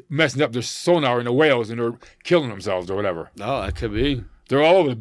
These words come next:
Speaker 1: they're all over the
Speaker 2: Yeah,
Speaker 1: beach.
Speaker 2: 'cause that sonar's not no joke, man.
Speaker 1: Oh,
Speaker 2: These
Speaker 1: no, yeah.
Speaker 2: things are,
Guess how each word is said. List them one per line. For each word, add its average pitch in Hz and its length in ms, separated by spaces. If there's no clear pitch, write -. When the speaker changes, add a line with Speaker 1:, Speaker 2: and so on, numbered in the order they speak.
Speaker 1:
they're 151 200
all 190 280
over - 160
the 120 60
Speaker 2:
Yeah, 156 60
Speaker 1:
beach. 131 180
Speaker 2:
'cause 120 80
that 165 160
sonar's 185 480
not 151 240
no 156 200
joke, 139 320
man. 131 100
Speaker 1:
Oh, 131 60
Speaker 2:
These 165 160
Speaker 1:
no, 156 60
yeah. 170 140
Speaker 2:
things 147 140
are, 131 400